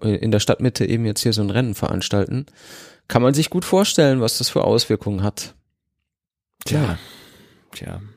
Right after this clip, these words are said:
Speaker 2: Interessant ist ja auch, dass das Event von wirklich ganz oben geführt und organisiert und geplant ist. Also da gab's jetzt, ich glaube, es war im Oktober oder November,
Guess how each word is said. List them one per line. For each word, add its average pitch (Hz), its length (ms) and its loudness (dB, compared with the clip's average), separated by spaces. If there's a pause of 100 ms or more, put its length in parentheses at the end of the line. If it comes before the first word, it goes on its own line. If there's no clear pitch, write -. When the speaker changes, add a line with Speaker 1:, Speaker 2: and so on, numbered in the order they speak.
(320)
Speaker 2:
Interessant 139 440 4
ist 185 120 0
ja 156 120 0
auch, 165 120 0
dass 156 180 -4
das 139 300 -2
Event 123 360 2
von 135 460 0
wirklich 135 340 -4
ganz 127 340 4
oben 117 580 0
geführt 110 960 0
und 101 420 -4
organisiert 98 600 0
und 87 120 -8
geplant 87 480 -6
ist. 90 100 -8
Also 101 340 0 (600)
da 104 120 2
gab's 107 280 2
jetzt, - 220 2
ich 107 220 -4
glaube, 101 220 0
es 98 140 -2
war 98 80 4
im 95 120 0
Oktober 104 580 -2
oder 92 140 -2
November, 98 600 0